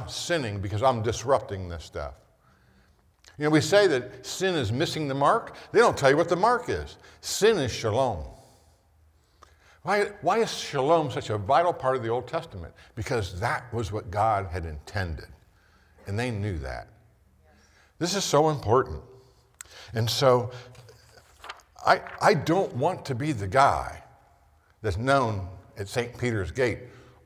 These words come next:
"Oh, you thought you were, it wasn't good enough to co-manage. You wanna be the boss." Guess what? You're not the boss. Go down here. So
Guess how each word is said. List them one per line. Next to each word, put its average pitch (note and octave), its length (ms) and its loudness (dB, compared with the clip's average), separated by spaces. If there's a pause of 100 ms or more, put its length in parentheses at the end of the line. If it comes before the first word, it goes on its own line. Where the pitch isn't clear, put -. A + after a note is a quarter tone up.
"Oh, A#2+ 280 0
you B2 240 -4
thought - 480 -6
you B2+ 140 -6
were, G#2 280 -4 (220)
it C#3+ 140 -12
wasn't A2+ 300 2
good F#3+ 180 8
enough C3+ 220 -2
to G2+ 80 -8
co-manage. E2 1080 0 (240)
You G2+ 200 -2
wanna G2+ 240 0
be E2+ 120 -2
the D#2 140 -4
boss." F#2 580 -2 (1200)
Guess F#2+ 220 -2
what? E2+ 160 -4
You're F2+ 100 -6
not E2+ 120 -2
the - 60 -10
boss. C#2+ 420 -6
Go F#2+ 120 -6
down D#2+ 160 -4
here. C#2 220 -10 (360)
So E2+ 260 -4